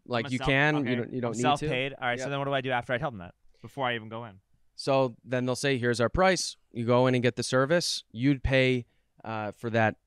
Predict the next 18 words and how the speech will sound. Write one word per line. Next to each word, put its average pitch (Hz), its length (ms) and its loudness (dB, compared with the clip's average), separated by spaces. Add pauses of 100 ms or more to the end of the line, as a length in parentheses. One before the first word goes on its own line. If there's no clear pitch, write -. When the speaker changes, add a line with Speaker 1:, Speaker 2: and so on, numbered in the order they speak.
(120)
Speaker 1:
you 110 60 -8
know, 101 80 -4
checkup 135 440 2
visit 113 340 2 (140)
up - 160 -6
front, 156 320 2 (380)
and 123 480 -4 (460)
you'll 127 140 2
submit 131 420 0
that, 127 180 2 (180)
your 120 140 0
bill 143 280 2
on 127 140 0
our 123 100 0
app 175 240 0
to 139 80 -10
Crowd 165 260 0
Health. 180 280 -2